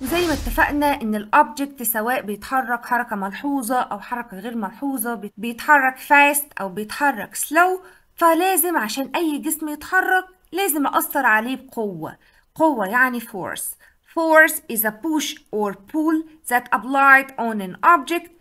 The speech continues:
to change its position، يعني هي القوة اللي بتأثر على أي جسم عشان تغير من مكانه ده تعريف كلمة force. وبيدينا examples عن الفورس، بيقولك البنت دي اللي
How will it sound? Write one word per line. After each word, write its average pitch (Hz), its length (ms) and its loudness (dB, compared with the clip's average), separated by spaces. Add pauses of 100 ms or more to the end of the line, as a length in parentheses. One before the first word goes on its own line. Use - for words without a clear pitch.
(220)
to 359 120 -2 (160)
change 320 340 2 (140)
its - 220 -8
position، 220 580 -6 (420)
يعني 208 340 0
هي 226 100 -4
القوة 254 580 -4 (140)
اللي 196 140 -6
بتأثر 226 560 -8
على 214 220 -6
أي 339 280 -4
جسم 349 320 -4
عشان 285 280 -4
تغير 233 420 -6
من 190 220 -12
مكانه 302 540 -6 (340)
ده 247 80 -2
تعريف 226 500 -6 (100)
كلمة 233 380 -4 (200)
force. - 480 -10 (340)
وبيدينا 285 720 0
examples 220 600 -2
عن 165 180 -8
الفورس، 294 500 -6 (220)
بيقولك 294 300 -2
البنت 254 380 -4
دي 226 400 -8
اللي 180 180 -12